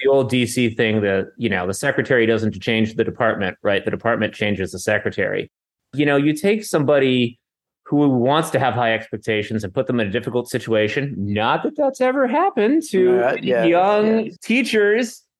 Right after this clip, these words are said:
Speaker 1: you know, from Ivy League colleges going to any, you know, programs we can think of.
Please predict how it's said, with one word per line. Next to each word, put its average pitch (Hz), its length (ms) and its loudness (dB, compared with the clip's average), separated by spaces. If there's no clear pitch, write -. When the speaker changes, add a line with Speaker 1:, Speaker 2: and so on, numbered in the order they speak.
Speaker 1:
you 160 100 -2
know, 170 180 0
from 180 220 -2
Ivy 185 260 0
League 196 260 0
colleges 185 640 0
going 160 280 -2
to 160 100 -2
any, 160 460 0
you 139 100 -2
know, 139 140 2
programs 185 500 2
we 175 80 2
can 160 140 0
think 226 220 -2
of. 131 260 0